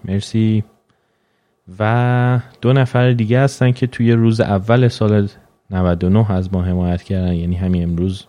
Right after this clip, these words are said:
که من دارم اینو ضبط می‌کنم. سارا اس ام، اولین نفر حامی توی سال هزار و سیصد نود و نه،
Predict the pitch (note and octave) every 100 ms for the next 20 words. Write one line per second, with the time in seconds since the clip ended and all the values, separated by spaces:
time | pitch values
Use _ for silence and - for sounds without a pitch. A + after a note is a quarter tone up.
0 | _ - E2+ E2+ E2+ E2+ E2 D#2+ D#2+ D#2+
1 | - - E2 F#2+ B2+ B2 _ _ _ _
2 | _ _ _ _ - - F#2 F#2+ F#2+ G#2
3 | G#2+ G#2 - - G#2+ A2+ B2+ B2 - F#2
4 | F2+ F2 F2+ F2 - G#2+ A2 G#2 G2+ -
5 | _ - _ - - E2+ F2 F#2+ F#2 F2+
6 | - F2+ F2+ - E2 E2+ D#2 E2 E2 D#2+
7 | D#2+ - D#2+ - D#2+ D#2 D2+ D2+ C#2+ D#2+
8 | F#2+